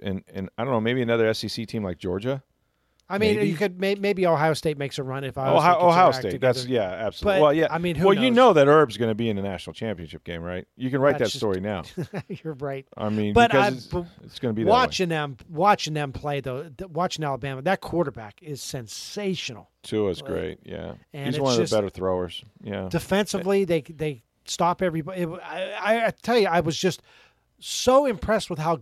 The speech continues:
Speaker 2: good they were that I enjoyed watching them. Like I said, just, just,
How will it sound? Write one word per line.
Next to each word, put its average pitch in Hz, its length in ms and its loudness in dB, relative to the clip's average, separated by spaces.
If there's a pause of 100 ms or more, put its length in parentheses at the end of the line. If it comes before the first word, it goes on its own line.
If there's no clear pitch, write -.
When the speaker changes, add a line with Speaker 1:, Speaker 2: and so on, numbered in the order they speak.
Speaker 2:
good 202 220 4
they 151 160 0
were 135 260 -6
that 143 160 -6
I 160 100 2
enjoyed 151 580 -2
watching 139 340 -2
them. 135 260 -10 (640)
Like 156 180 -8
I - 20 -4
said, 156 220 -6
just, 147 220 -8
just, - 180 -8